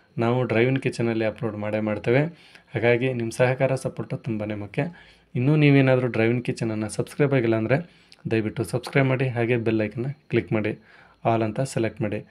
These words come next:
ವೀಕ್ಷಕರೇ, ಈ ವಿಡಿಯೋ ನೋಡಿದ ಪ್ರತಿಯೊಬ್ಬರಿಗೂ Drive in ಕಿಚನಿಂದ ಮತ್ತು ನನ್ನ ಕಡೆಯಿಂದ ಧನ್ಯವಾದ.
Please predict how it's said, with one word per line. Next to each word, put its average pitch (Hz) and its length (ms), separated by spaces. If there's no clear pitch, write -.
ವೀಕ್ಷಕರೇ, 131 540
ಈ 135 80
ವಿಡಿಯೋ 139 260
ನೋಡಿದ 117 300
ಪ್ರತಿಯೊಬ್ಬರಿಗೂ 110 640
Drive 120 380
in 135 100
ಕಿಚನಿಂದ 120 380
ಮತ್ತು 120 300
ನನ್ನ 113 160
ಕಡೆಯಿಂದ 107 300
ಧನ್ಯವಾದ. 107 540